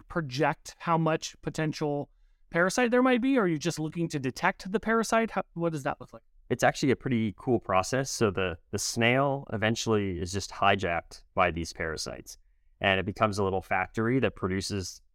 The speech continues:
Speaker 2: the, the parasite. And, um, like, it can be a pretty insane process. Like, up to twenty-five percent of the snail's biomass can be taken up by the parasite.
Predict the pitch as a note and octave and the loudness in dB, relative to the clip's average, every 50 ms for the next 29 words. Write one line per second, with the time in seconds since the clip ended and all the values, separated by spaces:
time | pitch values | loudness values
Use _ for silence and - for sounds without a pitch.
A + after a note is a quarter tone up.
0 | _ - - F2+ F2+ - _ - F2+ - - G2 F2+ E2+ D#2+ - G2+ D#2 - - | _ -4 -4 -4 -4 -4 _ -14 -12 -8 -4 -2 -2 -2 -2 -4 -6 -6 -6 -8
1 | - G#2 G2 F#2 F#2 F2+ - - - _ _ _ _ _ _ _ _ G2 F#2+ F#2 | -6 -4 -2 -2 -2 -4 -8 -12 -18 _ _ _ _ _ _ _ _ 4 4 4
2 | F#2 F2+ F2+ F2+ E2+ E2+ - _ _ _ - _ - A2 G2+ F#2 - - B2 A#2 | 4 4 2 -2 -4 -8 -12 _ _ _ -20 _ 0 2 2 2 0 -4 -8 -4
3 | - D3 C3 C3 B2 G2 - - C3+ B2+ B2 A#2 A2 G#2 - _ _ _ _ - | -2 -2 2 4 2 2 2 2 0 2 2 0 0 -2 -6 _ _ _ _ -6
4 | G2 F#2+ - - G2 F#2+ F#2+ G2 G2 - - E2+ D#2+ - - E2 E2 E2 - - | -4 -4 -2 -2 0 0 0 -2 -4 -2 -2 -2 0 0 -2 -6 -6 -6 -6 -2
5 | G2+ F2+ F2 G2 F#2+ - - - A2 G2 - - - G#2+ G#2 G#2 G2 - G2 F#2+ | -2 -2 0 0 -2 -2 -2 -4 -4 -4 -4 -2 0 0 0 0 2 2 0 0
6 | - - - F#2+ - - F#2 G2 F#2+ E2+ - G#2 F2+ - F2 E2 - - F#2+ F2+ | 0 -2 -6 -6 -4 -4 -4 -4 -4 -4 -6 -8 -8 -6 -8 -8 -4 -2 0 0
7 | F2+ E2+ - - D#2 E2 E2+ F2 F#2+ G2 G#2 A#2+ - - - - F#2 F2 E2+ - | 0 0 0 -2 0 0 0 0 0 -2 -2 -2 -4 -6 -4 -4 -4 -4 -4 -6
8 | - - - F#2+ F#2 F#2 - - _ _ _ F#2 F2+ D#2+ D#2+ - - E2 D#2 F2 | -8 -6 -4 -2 -2 -2 -2 -4 _ _ _ 0 0 0 -2 -6 -6 -6 -4 -4
9 | F#2 - B2 B2 C#2+ - | -4 -4 -4 -4 -4 -6